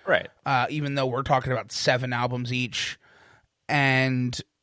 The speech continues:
Speaker 2: we'll give the ranking for the other person as well. So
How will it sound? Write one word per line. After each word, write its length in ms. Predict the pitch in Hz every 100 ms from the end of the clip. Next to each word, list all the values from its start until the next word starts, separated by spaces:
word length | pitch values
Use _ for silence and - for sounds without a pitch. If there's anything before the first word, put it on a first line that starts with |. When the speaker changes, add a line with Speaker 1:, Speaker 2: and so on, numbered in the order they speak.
| _
Speaker 2:
we'll 200 | 135 147
give 380 | 139 160 139 135
the 140 | 151 147
ranking 480 | 139 139 123 135 127
for 160 | 135
the 160 | 131 123
other 240 | 127 127
person 380 | 117 120 - 107
as 100 | 101
well. 300 | 110 82 -
So 320 | - 117 110